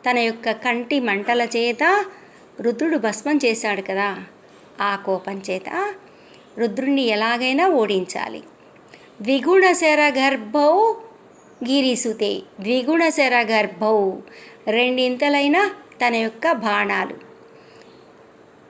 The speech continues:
మన్మధుడి దగ్గర ఐదు బాణాలున్నాయి.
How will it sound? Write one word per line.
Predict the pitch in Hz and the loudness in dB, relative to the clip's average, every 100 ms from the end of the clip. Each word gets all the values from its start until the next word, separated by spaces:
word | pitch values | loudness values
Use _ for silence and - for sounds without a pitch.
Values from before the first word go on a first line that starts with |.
| - | -6
మన్మధుడి | 240 254 311 302 269 | -2 0 2 2 2
దగ్గర | 233 233 254 214 208 226 - - 226 | 2 0 0 -2 -4 -10 -14 -8 -2
ఐదు | 240 226 | 0 0
బాణాలున్నాయి. | 220 190 196 240 220 190 - - | 0 -2 0 0 0 -2 -6 -10